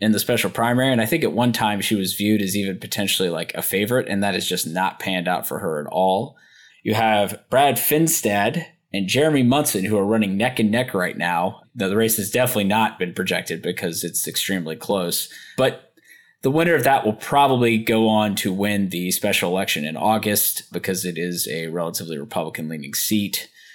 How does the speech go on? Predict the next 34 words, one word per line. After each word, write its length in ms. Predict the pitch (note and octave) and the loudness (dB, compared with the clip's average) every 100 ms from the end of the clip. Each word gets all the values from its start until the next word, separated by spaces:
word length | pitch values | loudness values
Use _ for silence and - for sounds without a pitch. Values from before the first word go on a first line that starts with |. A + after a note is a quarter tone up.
| - | -4
But 100 | C#3 | 0
remember, 400 | C#3 D3+ F3+ D3 | 4 4 6 4
this 200 | C#3 D3 | 4 4
is 120 | C#3 | 2
for 160 | - B2+ | 4 4
the 260 | A2 A2 - | 4 2 4
old 280 | E3+ A#3+ D#3 | 6 6 4
first 600 | - F#2+ F#2 - - B2 B2+ _ _ | 0 -2 0 0 -2 -8 -14 _ _
that 120 | A#2+ A2+ | 2 2
is 120 | A#2 | 2
actually 600 | B2+ - A2 F#2+ F#2 - | 2 2 0 -2 -4 -2
going 220 | C3 B2 | 2 4
by 120 | A2 G#2 | 4 4
the 80 | |
wayside 760 | G#2 C#3 D#3 - F#2+ F#2+ F2 - - - - - - | 4 4 2 2 2 2 0 -4 -16 -20 -20 -20 -4
with 180 | G2+ - | -2 0
the 80 | |
November 440 | G2 G2 D#3+ C#3 F#2+ | 0 2 2 2 2
election. 480 | F2+ F#2+ - D#2 A2 | 0 0 -2 -2 0
So 160 | A#2 | 2
you're 180 | A2 A2+ | 2 4
gonna 180 | B2 A2+ | 2 2
have 280 | A#2 G#2 - | 2 2 0
kind 200 | G#2+ G2 | -2 -2
of 60 | |
a 60 | F#2 | -2
curious 420 | - A#2 G#2+ - | 0 2 2 0
situation 600 | G2+ - G2+ G#2+ - F#2+ | 0 0 2 0 0 -2
where 360 | F#2 F#2+ F#2 - - - - _ - | -2 0 -2 -6 -20 -20 -20 _ -2
the 240 | F#2 F#2 | 0 0
primary 640 | - D3 C#3+ A#2+ A2 G#2+ | 0 2 2 4 4 2
on 140 | G2+ G#2 | 2 0
August 400 | G#2 G2 G2 A#2 | 0 0 0 2
ninth 440 | A2+ G#2+ - - | 2 0 -2 -6